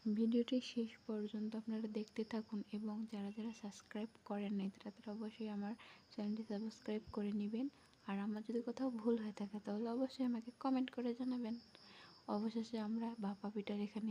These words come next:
এসে গিয়েছি। এখন আমি ভাপা পিঠা বলেছি আমার দেন, এখন উনি ভাপা পিঠা উঠাই দিয়েছে, এটা হলেই আমাকে দিয়ে দেবে। আমি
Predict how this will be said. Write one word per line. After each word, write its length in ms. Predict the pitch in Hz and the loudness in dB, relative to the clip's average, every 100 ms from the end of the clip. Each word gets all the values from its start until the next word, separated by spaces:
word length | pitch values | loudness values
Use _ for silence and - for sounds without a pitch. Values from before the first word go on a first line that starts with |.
| 202 | 0
এসে 160 | 202 196 | -2 -2
গিয়েছি। 360 | 196 202 - 254 302 - - - - - - 208 | -2 -2 -4 -6 -6 -8 -20 -18 -18 -20 -8 -4
এখন 180 | 208 208 208 | -2 -2 -2
আমি 120 | 214 220 | -2 -2
ভাপা 200 | 202 196 - | -2 -2 -4
পিঠা 280 | 202 - 202 214 - | -6 -4 -4 -4 -6
বলেছি 480 | 208 196 202 - 226 226 220 - 220 | 0 2 0 -2 -6 -4 -6 -12 -4
আমার 200 | 196 190 196 | -2 0 0
দেন, 160 | 190 190 202 196 | 0 0 0 -2
এখন 200 | - 190 190 | -2 -2 0
উনি 180 | 190 196 196 196 - | 0 -2 -4 -10 -10
ভাপা 200 | 190 190 | -8 -8
পিঠা 180 | 196 190 190 - - - - - | -4 -4 -4 -12 -20 -20 -20 -2
উঠাই 300 | 202 - 202 202 | -2 0 0 2
দিয়েছে, 280 | 208 - 240 233 | 0 0 -4 -4
এটা 140 | 196 208 | -4 -4
হলেই 340 | 202 214 208 202 | -2 -2 0 -2
আমাকে 240 | 202 202 202 | -2 -4 -2
দিয়ে 140 | 202 196 | 0 0
দেবে। 180 | 196 208 247 - - - - - - - | 0 -2 -4 -12 -20 -20 -20 -20 -20 -12
আমি 160 | 233 | -8